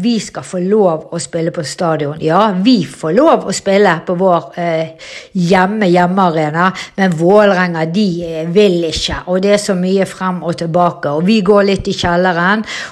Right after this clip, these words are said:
og så må det visst helt på presidentnivå i Norges Fotballforbund, eh, at hun må være pådriver for at vi i det hele tatt skal få lov å spille den kampen mot Vålerengen.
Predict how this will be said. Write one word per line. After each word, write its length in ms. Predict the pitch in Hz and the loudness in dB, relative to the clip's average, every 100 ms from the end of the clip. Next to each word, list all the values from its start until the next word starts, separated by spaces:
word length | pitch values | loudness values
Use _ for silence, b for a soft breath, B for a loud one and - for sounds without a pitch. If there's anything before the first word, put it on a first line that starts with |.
| B | B
og 80 | 190 | -4
så 160 | 190 | 0
må 260 | 208 214 214 | 2 4 4
det 120 | 180 | 4
visst 240 | 196 202 - | 2 -2 0
helt 220 | 247 220 | 2 2
på 100 | 202 | -2
presidentnivå 1600 | - 185 - 170 170 247 254 156 - - - 175 170 165 156 156 | -4 -6 -2 -4 2 2 2 -2 -10 -16 -10 -6 -2 0 -2 -4
i 80 | 180 | -6
Norges 480 | 170 185 208 196 | -4 -2 0 -2
Fotballforbund, 840 | - 190 190 220 208 170 160 180 220 B B B B | -2 -6 0 0 2 0 2 2 0 B B B B
eh, 360 | 190 170 165 170 | -2 0 0 -2
at 160 | 180 | -2
hun 300 | - 285 226 | -2 0 2
må 100 | 165 | 0
være 240 | 156 151 151 | -2 -2 -2
pådriver 600 | 170 160 214 226 165 147 | -2 0 2 2 2 -2
for 260 | 185 165 | -2 -2
at 100 | 170 | -2
vi 120 | 175 | -2
i 20 | 175 | 0
det 100 | 170 | 0
hele 140 | 180 | 0
tatt 160 | 190 190 | -2 -6
skal 160 | 170 | -6
få 160 | 143 175 | -4 0
lov 240 | 175 160 | 0 0
å 100 | 156 | -4
spille 380 | 147 170 160 170 | -6 -4 -2 -2
den 160 | 151 143 | -2 -4
kampen 360 | 165 147 156 | -8 -8 -10
mot 140 | 147 147 | -12 -6
Vålerengen. 540 | 156 156 151 147 139 | -4 -4 -4 -8 -10